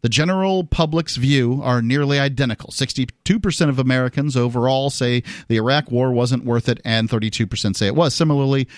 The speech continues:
majorities of both veterans, fifty-eight, and, uh, the public, fifty-nine percent, say the war in Afghanistan was not worth fighting. About four in ten or fewer say it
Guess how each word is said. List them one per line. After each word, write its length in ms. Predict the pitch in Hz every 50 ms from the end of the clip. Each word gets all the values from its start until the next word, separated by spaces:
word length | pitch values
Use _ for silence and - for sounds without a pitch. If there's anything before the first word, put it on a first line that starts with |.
| - - - -
majorities 600 | 139 135 110 143 156 180 175 156 151 147 131 135
of 180 | 131 117 107 - - _ -
both 280 | 110 139 143 165 156 -
veterans, 600 | 151 143 135 - - 139 135 165 - - - -
fifty-eight, 540 | - 117 - - 117 113 110 113 110 -
and, 240 | 107 101 101 101 101
uh, 100 | 101 98
the 80 | 98 101
public, 320 | - 120 113 113 113 -
fifty-nine 460 | - 110 - 110 104 120 131 135 127
percent, 300 | 117 113 - 123 117 110
say 120 | - - 120
the 100 | 113 117
war 120 | 120 123
in 80 | 123 117
Afghanistan 720 | 110 104 110 127 147 170 190 180 - 202 196 202 214 214 - - - - - -
was 120 | 151 143
not 180 | 147 156 160 165
worth 180 | 160 160 143
fighting. 360 | - - 156 151 156 160 165 147 - - - -
About 280 | 131 127 135 127 117 -
four 300 | - - 160 160 165 165
in 140 | 156 156 151
ten 300 | - 175 160 160 160 165
or 200 | - 131 123 120
fewer 380 | - - 151 156 160 165 160
say 320 | 147 - - 143 135 135 127 - - - - _ _ -
it 160 | 131 127